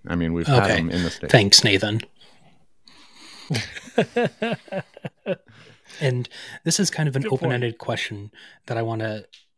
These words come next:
Speaker 2: I want both of you to answer, but what does the future hold? So I wanna get maybe, I don't know about controversial, but, um, I, the captive reptile trade has had a lot of,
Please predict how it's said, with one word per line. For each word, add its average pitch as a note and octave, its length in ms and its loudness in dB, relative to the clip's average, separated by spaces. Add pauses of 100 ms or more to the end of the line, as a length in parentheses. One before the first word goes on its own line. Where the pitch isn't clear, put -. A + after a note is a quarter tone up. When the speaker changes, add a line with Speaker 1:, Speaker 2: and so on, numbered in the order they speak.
(300)
Speaker 2:
I C#3+ 80 0
want B2 160 0
both A#2+ 140 -2
of A2+ 80 -4
you A2 100 -2
to A#2 80 -6
answer, A2 340 -4
but G#2+ 300 -8
what C3+ 140 -2
does - 180 0
the B2+ 60 -2
future - 340 -8
hold? G2+ 420 -10 (460)
So G#2 440 -2 (1300)
I E3 100 2
wanna F3 160 6
get D3+ 220 -2
maybe, C#3 400 2
I D#3+ 60 -8
don't E3 140 6
know B2 100 4
about A2+ 200 -2
controversial, A2 540 -6
but, G#2 220 -10 (360)
um, G#2+ 340 -10 (340)
I, A#2+ 300 -2 (2500)
the C#3 380 0 (260)
captive D#3+ 320 0
reptile C3 280 0
trade A#2 260 -6
has - 180 -4
had A2 300 -6
a - 80 -8
lot A2 280 -4
of, G#2 300 -10